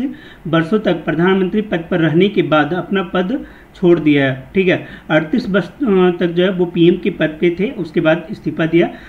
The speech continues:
तो वो कौन है? तो वो आपका कंबोडिया, अ, के जो प्रधानमंत्री है उनके द्वारा ये किया गया।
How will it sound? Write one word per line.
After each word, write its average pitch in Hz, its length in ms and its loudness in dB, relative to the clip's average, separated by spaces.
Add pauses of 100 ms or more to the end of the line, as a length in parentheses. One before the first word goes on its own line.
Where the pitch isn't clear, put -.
(160)
तो 175 80 -2
वो 165 120 2
कौन 175 280 4
है? 262 160 -6 (240)
तो 180 60 -2
वो 180 100 2
आपका 208 280 0 (560)
कंबोडिया, 170 440 4
अ, 240 160 -2
के 185 260 2
जो 185 100 0
प्रधानमंत्री 170 640 2
है 214 60 2
उनके 180 340 0
द्वारा 165 220 2
ये 160 180 4
किया 151 220 0
गया। 139 240 0